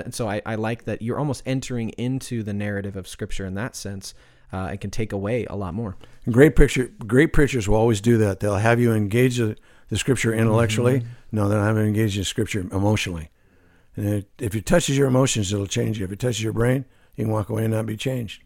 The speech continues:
Speaker 1: But there has to be both, right?
Speaker 2: It has to be both, yeah.
Speaker 1: Yeah.
Speaker 2: It has to be both. And it's absolutely crucial. But we drop out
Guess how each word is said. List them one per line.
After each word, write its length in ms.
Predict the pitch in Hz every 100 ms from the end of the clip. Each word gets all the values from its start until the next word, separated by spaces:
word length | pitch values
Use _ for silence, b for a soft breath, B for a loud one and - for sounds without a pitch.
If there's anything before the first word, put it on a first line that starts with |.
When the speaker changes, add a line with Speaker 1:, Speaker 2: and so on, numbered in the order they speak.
| -
Speaker 1:
But 140 | 127
there 120 | 139
has 200 | 127 147
to 60 | -
be 100 | 120
both, 380 | 113 104 - -
right? 160 | 98
Speaker 2:
It 40 | 123
has 80 | 110
to 40 |
be 100 | 143
both, 280 | 156 131 113
yeah. 80 | 123
Speaker 1:
Yeah. 140 | 107
Speaker 2:
It 160 | 92 -
has 100 | 107
to 80 | 131
be 60 |
both. 280 | 135 113 98 - b b b b
And 100 | 110
it's 160 | 107 -
absolutely 520 | 117 113 - 120 117
crucial. 440 | - 135 120 110 - b b b b
But 200 | 131 131
we 140 | 131
drop 360 | 113 120 135 135
out 380 | 151 165 143